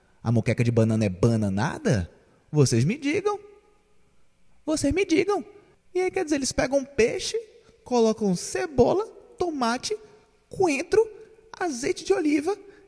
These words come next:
e coloral pra numa cozinha, senão aquilo ia ficar um, um, um, um, um caldo branco horroroso.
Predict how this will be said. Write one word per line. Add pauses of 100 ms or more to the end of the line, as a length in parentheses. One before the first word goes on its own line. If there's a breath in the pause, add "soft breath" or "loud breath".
(180 loud breath)
e
coloral
pra
numa
cozinha,
senão
aquilo
ia
ficar
um,
um,
um, (440)
um,
um (120)
caldo
branco
horroroso.